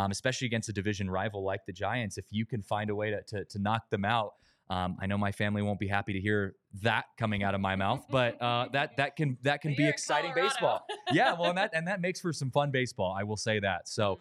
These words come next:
Speaker 2: Mm-hmm.
Speaker 1: um, games that mean a lot for the Giants, not as much for the Rockies.
Speaker 2: Exactly. Yeah. The Giants right now, they are, they're two games back in the wild card race, but they're six games away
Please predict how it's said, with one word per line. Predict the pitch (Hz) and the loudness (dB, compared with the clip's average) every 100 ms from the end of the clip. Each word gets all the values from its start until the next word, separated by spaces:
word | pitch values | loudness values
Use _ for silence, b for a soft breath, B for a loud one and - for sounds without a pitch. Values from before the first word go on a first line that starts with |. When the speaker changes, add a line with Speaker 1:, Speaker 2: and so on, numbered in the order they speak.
| b b b | b b b
Speaker 2:
Mm-hmm. | 107 | 2
Speaker 1:
um, | 104 101 107 | 2 0 0
games | 123 156 123 | 2 2 2
that | 135 | 2
mean | 135 | 2
a | 117 | 2
lot | 113 123 - | 2 0 0
for | |
the | 127 | -2
Giants, | 110 123 131 - | 2 0 0 0
not | 110 110 | 0 0
as | 104 | -2
much | 110 - | -4 -2
for | 104 | -2
the | 101 | 0
Rockies. | 95 87 76 - b b b b - | 0 -2 -12 -18 b b b b -6
Speaker 2:
Exactly. | 240 240 208 208 185 185 208 175 185 | -4 -6 -8 -4 -4 -6 -10 -10 -8
Yeah. | 185 175 | -8 -8
The | |
Giants | 208 254 285 359 339 | -10 -8 -8 -10 -10
right | 302 226 | -10 -6
now, | 240 226 220 208 | -6 -6 -6 -6
they | 226 240 247 | -6 -6 -8
are, | 226 220 208 202 190 190 165 - _ _ _ _ _ _ | -8 -6 -6 -6 -6 -6 -8 -12 _ _ _ _ _ _
they're | 240 220 | -8 -8
two | - - 339 370 381 | -12 -10 -6 -4 -4
games | 349 311 302 | -8 -8 -6
back | 247 233 262 | -4 -2 -4
in | 247 | -10
the | 226 | -12
wild | 190 180 208 233 | -8 -6 -6 -8
card | 277 262 247 | -10 -10 -8
race, | 254 262 262 | -8 -8 -10
but | 220 | -12
they're | 226 220 | -10 -10
six | 208 - - 254 254 - | -10 -12 -8 -8 -8 -14
games | 254 233 220 196 | -12 -10 -10 -12
away | 196 196 190 185 175 | -10 -6 -6 -6 -6